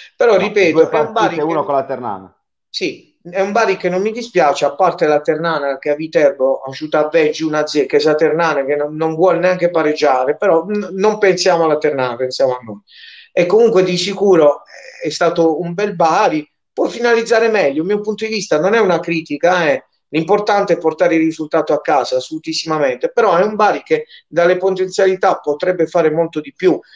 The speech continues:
Speaker 1: Eh, mi piacciono i traversoni, i traversoni del Bari sembrano i traversoni di squadre del Ra-, cioè, eh, della Champions League,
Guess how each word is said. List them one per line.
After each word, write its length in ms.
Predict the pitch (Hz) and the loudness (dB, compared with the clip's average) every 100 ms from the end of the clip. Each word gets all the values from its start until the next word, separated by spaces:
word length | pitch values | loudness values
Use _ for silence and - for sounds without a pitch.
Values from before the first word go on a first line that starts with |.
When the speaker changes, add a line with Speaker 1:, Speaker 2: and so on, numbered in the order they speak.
| - - | -20 -4
Speaker 1:
Eh, 160 | 151 | 0
mi 140 | 156 170 | 0 0
piacciono 480 | 220 269 202 185 | 0 0 0 -2
i 60 | 180 | -2
traversoni, 800 | 196 185 180 175 214 196 147 135 | -2 0 0 -2 0 0 -2 -4
i 40 | |
traversoni 580 | 139 180 185 175 214 196 | -2 0 0 -2 -2 -2
del 200 | 170 170 | 0 0
Bari 320 | 190 175 127 | 2 0 0
sembrano 400 | - 170 160 156 | 0 -2 -2 -4
i 80 | 151 | -4
traversoni 880 | 165 175 175 170 196 180 160 160 151 | 0 0 0 -2 -2 -2 -2 -6 -8
di 120 | 151 156 | -10 -14
squadre 600 | - 185 175 151 151 151 | -2 0 2 2 2 2
del 140 | 156 | 0
Ra-, 360 | 151 165 151 151 | 0 0 -2 -2
cioè, 360 | - 156 139 - _ _ | 0 0 0 -4 _ _
eh, 300 | - 156 151 | -8 -2 0
della 200 | 156 170 | 2 2
Champions 440 | 170 190 180 170 175 | 0 -2 -2 -4 -2
League, 480 | 190 151 - - | -2 -2 -2 -4